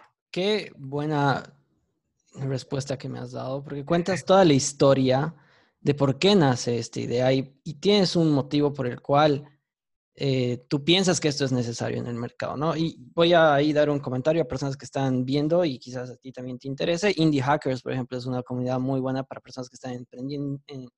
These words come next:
emprendiendo y quizás justamente en el, en la etapa que tú dices, ¿no? No son los Mark Zuckerbergs porque es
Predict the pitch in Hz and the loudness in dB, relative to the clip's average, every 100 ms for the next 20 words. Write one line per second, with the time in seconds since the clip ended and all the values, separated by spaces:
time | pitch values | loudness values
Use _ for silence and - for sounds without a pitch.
0 | _ 143 - 190 202 202 180 202 - - | _ -18 -8 -4 0 0 0 -4 -8 -20
1 | _ _ _ _ 165 160 160 160 151 139 | _ _ _ _ 2 4 4 4 2 2
2 | 180 180 - _ _ _ - 165 156 151 | 2 2 -6 _ _ _ -8 -2 -2 -2
3 | 147 143 135 135 123 - 135 131 131 156 | -2 0 -2 -2 -6 -8 -6 -6 -4 -4
4 | 160 147 - 147 135 - 120 175 180 165 | -4 -6 -6 -6 -6 -8 -6 -2 2 2
5 | 165 180 180 151 143 151 156 175 175 170 | 2 0 0 -2 -2 -2 -2 -6 -4 -2
6 | 180 - 135 131 147 147 | -2 -6 -12 -4 -4 -4